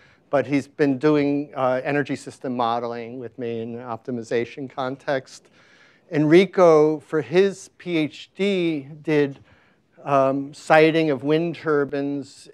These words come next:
in a wind farm, of, you know, avoiding the wakes and so on. And right now he's looking at the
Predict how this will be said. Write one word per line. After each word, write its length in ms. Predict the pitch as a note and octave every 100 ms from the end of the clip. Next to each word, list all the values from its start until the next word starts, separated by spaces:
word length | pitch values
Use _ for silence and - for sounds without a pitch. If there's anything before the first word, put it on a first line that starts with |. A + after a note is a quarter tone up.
| -
in 220 | C#3+ C3+
a 140 | C#3
wind 380 | C3+ D#3 D#3+ C#3+
farm, 600 | - D3 C3+ B2+ B2+ C3+
of, 200 | C3 A#2+ -
you 160 | D#3 C3
know, 80 |
avoiding 420 | B2 C3 C3 C3 C3
the 100 | C3
wakes 440 | C3+ C3+ C3+ -
and 80 | C3
so 220 | - B2+
on. 300 | B2 C3 C#3+
And 140 | D3 C3
right 180 | C#3+ D3
now 240 | C#3+ C#3+
he's 260 | D3 C3+ -
looking 300 | C#3 C#3 C3
at 160 | B2+
the 220 | C3+ B2+